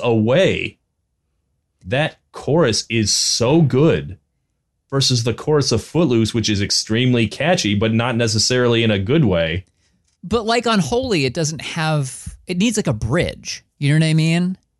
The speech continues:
Speaker 2: It's missing
Speaker 1: Yeah.
Speaker 2: something. That song is missing something fundamentally. And if it was just on TikTok, and I have to assume, by the way,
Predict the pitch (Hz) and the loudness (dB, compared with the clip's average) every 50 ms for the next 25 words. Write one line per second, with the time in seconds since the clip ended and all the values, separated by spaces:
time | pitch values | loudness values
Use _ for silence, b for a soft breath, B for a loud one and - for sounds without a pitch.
0 | _ _ _ _ _ _ _ _ _ - 170 - - 90 90 110 104 90 92 87 | _ _ _ _ _ _ _ _ _ -6 -4 0 2 2 4 4 4 2 2 0
1 | 87 85 85 82 101 90 95 - 87 78 101 104 - 156 175 - - 208 208 202 | 0 0 0 0 0 -2 -4 -6 -8 -8 -8 -6 -6 -4 -4 -2 0 2 2 2
2 | 180 160 131 127 123 120 127 139 147 139 - 139 120 123 - - 131 120 113 - | 2 2 2 2 2 2 2 2 0 0 0 0 -2 -2 -2 -2 -2 -2 -2 -2
3 | 110 104 104 - - 139 127 117 113 110 123 143 156 147 - - 110 98 92 92 | -4 -4 -4 -4 -4 -2 -2 0 0 0 0 0 0 0 -2 -4 -6 -6 -4 -6
4 | 95 95 - 131 131 131 135 135 - - 160 - 151 139 131 127 117 - 170 156 | -6 -6 -6 -4 -2 -2 -2 -2 -2 -4 -4 -4 0 0 0 0 0 -2 -2 -2
5 | 175 180 - - - - _ _ _ _ _ _ _ _ _ _ _ _ - 160 | -2 -2 -4 -8 -12 -14 _ _ _ _ _ _ _ _ _ _ _ _ -4 -2
6 | 143 139 - - 226 220 - - - 87 98 104 - - 160 139 143 147 214 240 | -2 -2 0 -2 -4 -4 -6 -8 -8 -8 -8 -8 -10 -8 -8 -6 -6 -4 -6 -6
7 | - - 147 135 - - 175 165 156 135 113 107 98 95 95 92 98 95 92 92 | -6 -6 -8 -8 -6 -4 -2 0 0 0 0 0 -2 -4 -4 -8 -10 -12 -14 -14
8 | 95 101 - | -16 -16 -18